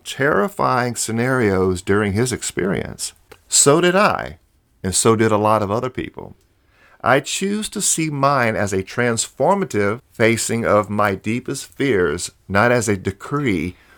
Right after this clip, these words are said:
from the light to be punished forever.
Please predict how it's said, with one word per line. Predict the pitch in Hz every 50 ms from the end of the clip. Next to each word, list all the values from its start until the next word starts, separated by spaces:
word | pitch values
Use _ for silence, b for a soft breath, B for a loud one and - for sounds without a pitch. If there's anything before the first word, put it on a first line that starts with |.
| b b
from | - 107 104
the | 101 101
light | 98 98 110 113 104 87 90 92 - - -
to | 98
be | 101 98
punished | - - - 147 143 101 90 92 95 -
forever. | - - 127 - - 151 160 - - - 78 64 - -